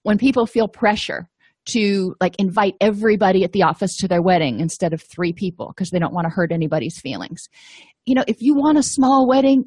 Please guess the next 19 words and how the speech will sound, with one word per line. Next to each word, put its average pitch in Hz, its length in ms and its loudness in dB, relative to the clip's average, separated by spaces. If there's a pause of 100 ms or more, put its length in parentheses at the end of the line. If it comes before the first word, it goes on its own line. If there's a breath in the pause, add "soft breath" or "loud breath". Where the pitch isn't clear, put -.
you 226 200 -4
want 220 200 0
a 208 40 0
small 190 380 -2
wedding, 170 300 -2 (120)
and 208 220 -2
that 220 320 2
is 208 260 -2
okay. 185 640 -2 (360 loud breath)
And 208 120 4
it's, - 180 -4 (280)
you 220 160 2
know, - 100 -16
important 240 600 0
to 254 80 0
let 220 220 2
people 214 300 -2
know 196 400 4 (320 loud breath)
that 185 480 2